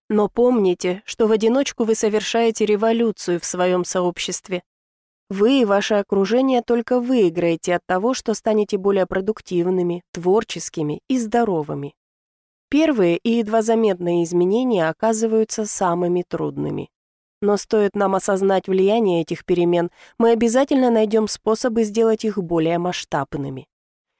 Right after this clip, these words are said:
И когда все вокруг заметят эти положительные изменения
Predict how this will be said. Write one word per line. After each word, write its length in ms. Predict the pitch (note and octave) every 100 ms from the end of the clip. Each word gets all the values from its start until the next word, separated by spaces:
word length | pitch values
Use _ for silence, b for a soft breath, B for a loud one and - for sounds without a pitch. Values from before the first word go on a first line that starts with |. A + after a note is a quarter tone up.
| _ _ _ -
И 60 | A#3
когда 360 | A#3+ A3 A3
все 300 | - - A#3+
вокруг 420 | G3+ F#3+ G#3 F#3+
заметят 500 | F#3 G#3 G3+ F#3+ F3+
эти 120 | F#3 F#3+
положительные 840 | G3 F#3+ F#3+ F#3+ - F#3 F#3 F#3
изменения 720 | F3+ F#3 F#3 A#3 C#4 F#3 D3